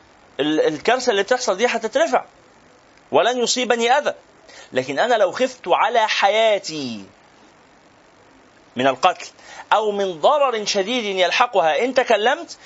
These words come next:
يجوز لي أن أسكت ات-، استثناء اضطرارا، بس مع الغضب ومغادرة المكان. ما ينفعش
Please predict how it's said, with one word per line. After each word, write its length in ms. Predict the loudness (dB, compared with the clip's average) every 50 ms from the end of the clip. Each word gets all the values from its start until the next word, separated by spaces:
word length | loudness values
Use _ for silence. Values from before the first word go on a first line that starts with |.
| -20 -10 -4 -2
يجوز 380 | -2 -2 0 -2 -2 0 0
لي 220 | 0 2 2 0 0
أن 80 | 0
أسكت 520 | 0 0 0 0 -2 -2 -2 -4 -8 -14 -16 _ _ _ _ _ _ _ _ _ _ _ -2
ات-، 300 | -2 -2 -2 -8 -6 -6
استثناء 680 | -6 -4 -4 -2 -2 -2 0 0 0 2 2 0 -2 -4
اضطرارا، 640 | -4 -4 -4 0 0 2 2 2 2 2 0 -2 -6 -10 -16 -8 -4
بس 260 | -4 -2 -2 -4 -4
مع 240 | -2 0 0 0 0
الغضب 560 | -2 0 2 2 2 4 4 2 0 0 0
ومغادرة 600 | 0 0 2 2 2 2 2 2 2 2 0 0 -4 -6
المكان. 300 | -10 -10 -10 -12 -14 -20 -20 _ _ _ _ _ _ _ _ _ _ _ -20 -20 -20 _ _ _ _ _ _ _ _ _ _ -16 _ -4
ما 60 | -4
ينفعش 520 | -2 0 2 2 2 2 0 -4 -10 -10